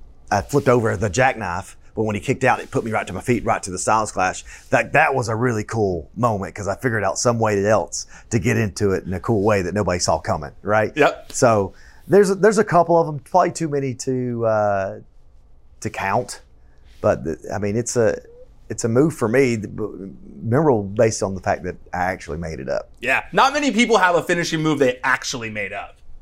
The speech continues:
Speaker 1: Yeah,
Speaker 2: Well,
Speaker 1: uh,
Speaker 2: at least in this day and age.
Speaker 1: Right, it's so hard.
Speaker 2: Yeah.
Speaker 1: Yeah, I mean, it, sometimes it ha-, happens by accident, you know, uh, and luckily, you know, I kinda got one out there that nobody had done with, done yet.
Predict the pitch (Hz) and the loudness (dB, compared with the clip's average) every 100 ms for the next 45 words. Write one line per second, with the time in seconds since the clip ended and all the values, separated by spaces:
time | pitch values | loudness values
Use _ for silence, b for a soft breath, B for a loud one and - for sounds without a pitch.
0 | - - 127 127 90 - - 123 247 262 | -20 -4 2 4 2 -4 2 6 8 8
1 | 214 190 190 - 139 113 92 - - 143 | 6 2 2 2 0 0 -6 -14 -10 2
2 | 180 - 160 165 208 170 170 262 233 - | 2 4 0 2 4 6 8 8 6 2
3 | - 180 160 160 151 147 131 123 190 180 | 2 4 6 4 4 2 -2 0 2 4
4 | 147 123 135 151 - 135 151 127 113 110 | 2 2 0 0 0 0 0 0 2 4
5 | 165 - 95 85 - - 98 104 101 113 | 2 0 -8 -10 -12 -12 -4 -2 0 0
6 | 113 B B B - 98 98 95 - 95 | -4 B B B 0 2 4 2 0 -6
7 | 90 - - - 82 101 117 113 110 107 | -8 -10 -16 -14 -2 0 2 2 2 2
8 | 101 98 104 101 - 107 101 101 101 104 | 0 2 2 0 -2 -2 0 0 0 -2
9 | 104 107 107 107 107 98 - - 101 107 | -2 0 0 0 0 -2 -6 -6 -2 -2
10 | 104 127 123 92 - 95 135 123 95 | -4 -6 -8 -14 -12 -2 -2 -2 -8